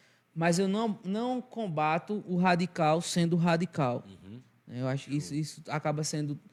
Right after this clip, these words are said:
Speaker 1: "Ah, não, qual é a solução? Todo mundo para de comer carne, todo
Speaker 2: Uhum.
Speaker 1: mundo." Cara, o orgânico, na atual circunstância hoje, não consegue alimentar o mundo. Não consegue, de forma nenhuma, alimentar o mundo.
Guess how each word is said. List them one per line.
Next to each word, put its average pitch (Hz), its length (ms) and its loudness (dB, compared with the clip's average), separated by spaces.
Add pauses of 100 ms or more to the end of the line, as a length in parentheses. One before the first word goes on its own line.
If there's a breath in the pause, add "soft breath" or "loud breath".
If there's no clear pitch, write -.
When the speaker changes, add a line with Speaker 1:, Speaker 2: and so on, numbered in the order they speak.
(240 soft breath)
Speaker 1:
"Ah, - 160 2
não, 262 420 6
qual 254 200 6
é 269 160 8
a 254 60 4
solução? 254 640 2 (300 soft breath)
Todo 294 300 6
mundo 269 280 4
para 247 320 2
de 226 100 -2
comer 208 340 -2
carne, 269 640 4 (100)
todo 247 200 2
Speaker 2:
Uhum. 226 60 -4
Speaker 1:
mundo." 202 200 -4 (500)
Cara, 202 440 4
o 190 140 2
orgânico, 190 840 2
na 175 120 -2
atual 196 280 -2
circunstância 190 680 -4
hoje, 202 320 0
não 233 140 -6
consegue 247 340 -8
alimentar 247 420 -6
o 254 80 -10
mundo. 233 420 -4 (1080)
Não 233 200 2
consegue, 247 480 4
de 233 120 4
forma 214 340 2
nenhuma, 202 300 4
alimentar 202 420 4
o 214 60 4
mundo. 139 300 2